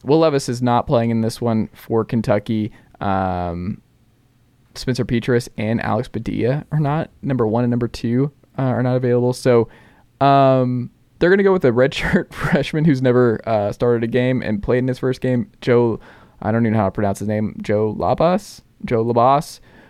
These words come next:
Um, man, this is, like you said, this is just gonna be so ugly, uh, across the board. So, I mean, <sighs> I don't,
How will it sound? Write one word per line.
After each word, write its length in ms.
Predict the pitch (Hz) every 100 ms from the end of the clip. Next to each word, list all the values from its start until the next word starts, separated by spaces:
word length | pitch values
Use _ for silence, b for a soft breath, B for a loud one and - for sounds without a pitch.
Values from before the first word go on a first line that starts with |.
| b -
Um, 560 | 104 107 110 104 101 - _ _ _ -
man, 380 | - 110 95 - -
this 220 | 165 220
is, 240 | 190 131
like 180 | - 135
you 80 | 117
said, 340 | 107 95 90
this 180 | 113 147
is 100 | 135
just 240 | - 107 -
gonna 160 | 92
be 400 | 95 85 78 - - -
so 600 | - - 120 113 110 98
ugly, 680 | - 98 104 98 85 - - -
uh, 260 | 101 85 -
across 440 | 101 - 110 101
the 120 | -
board. 440 | 101 92 95 82 98
So, 380 | - 110 95 B B B B _ _
I 120 | 110
mean, 420 | 110 110 101 101 - _ _ _ _
<sighs> 280 | _ _ B B B B B B B B B B _ _ _ _ _ _ _ _ _ -
I 140 | -
don't, 280 | 190 226 -